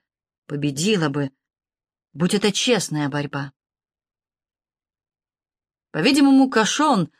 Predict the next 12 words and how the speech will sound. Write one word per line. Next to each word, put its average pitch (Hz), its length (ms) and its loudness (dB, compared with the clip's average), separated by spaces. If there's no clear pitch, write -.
начал 226 320 0
побаиваться 240 760 2
Маншона, 180 800 2
видя, 226 240 2
что 226 180 0
тот 240 240 4
относится 220 540 0
к 170 80 -4
Жанне 233 480 2
с - 120 -10
нескрываемым 247 680 2
сочувствием, 208 840 0